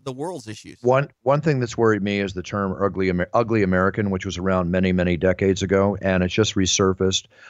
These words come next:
Speaker 2: I have never seen a presidential, um, how do I say this? I've never seen a situation in, in our country with a presidential, the president who's in place as the president of the United States, that has created more separation.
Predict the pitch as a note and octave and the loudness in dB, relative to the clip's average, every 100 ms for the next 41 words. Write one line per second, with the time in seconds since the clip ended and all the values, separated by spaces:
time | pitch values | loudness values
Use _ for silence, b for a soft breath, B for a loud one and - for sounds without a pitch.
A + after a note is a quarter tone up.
0 | B G2 G2 G2+ G#2+ A2+ A2+ A2 G#2+ G2 | B 0 2 2 2 0 -2 -2 -2 -2
1 | G2+ F#2+ F#2+ G2 F#2 G2+ F#2 F2 - _ | -2 -2 -2 -4 -2 -2 0 -2 -6 _
2 | - E2+ E2+ D#2+ D#2 D2 _ _ - G2 | -8 -4 -2 -4 -6 -10 _ _ -14 -10
3 | D#2 D2+ B1+ B1+ A1 - b b b b | -8 -8 -10 -10 -12 -16 b b b b
4 | b b G#2 A2 C#3 D3+ C#3 B2 B2 A#2 | b b 0 2 2 2 2 4 2 4
5 | A2 G#2 G2+ G2 F2+ E2+ - F#2 F2+ F2+ | 4 4 2 0 2 0 -4 -4 -2 -2
6 | - G#2 G2 F2+ D2+ D2+ D2 _ - F2 | -2 -2 -2 -2 -2 -4 -8 _ -8 -4
7 | F2 F2 - G2 F#2 F#2+ F#2+ - F#2+ F2 | -2 -2 0 0 2 0 0 0 -2 -2
8 | - F#2 G#2+ G2 F#2+ F#2+ G#2 A#2+ B2 F#2 | -4 -4 0 0 0 0 0 0 0 2
9 | F#2 F#2 E2 E2+ E2+ E2 E2 F2 F#2 F2+ | 2 0 -2 -2 -4 -2 -2 -4 -2 0
10 | F#2+ G#2 - E2 D2+ - B B B B | 0 -2 -2 -2 -2 -6 B B B B
11 | B G#2 G2 F#2+ - G#2 F#2+ E2 F2 F#2+ | B 0 0 -2 0 2 2 0 0 0
12 | G2+ A2 A#2 - _ _ _ _ - - | 2 2 -2 -8 _ _ _ _ -8 -2
13 | A2+ A2+ G2 F#2+ F#2+ - | 0 0 0 0 -2 -6